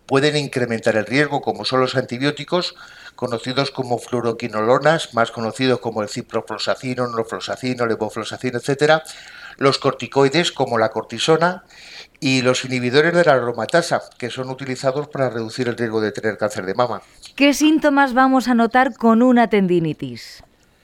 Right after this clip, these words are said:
Speaker 1: Pues pueden variar según la actividad o la causa, y los principales suelen ser dolor,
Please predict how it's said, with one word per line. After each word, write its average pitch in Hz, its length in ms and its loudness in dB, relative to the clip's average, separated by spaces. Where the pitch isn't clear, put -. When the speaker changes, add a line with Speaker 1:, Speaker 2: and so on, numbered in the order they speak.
Speaker 1:
Pues 131 160 2
pueden 170 220 2
variar 139 340 6
según 123 300 -6
la 135 60 4
actividad 135 380 0
o 147 60 2
la 123 80 4
causa, - 380 -4
y 107 800 -8
los 107 140 -8
principales 117 560 -2
suelen 120 260 -6
ser 147 200 0
dolor, 131 380 0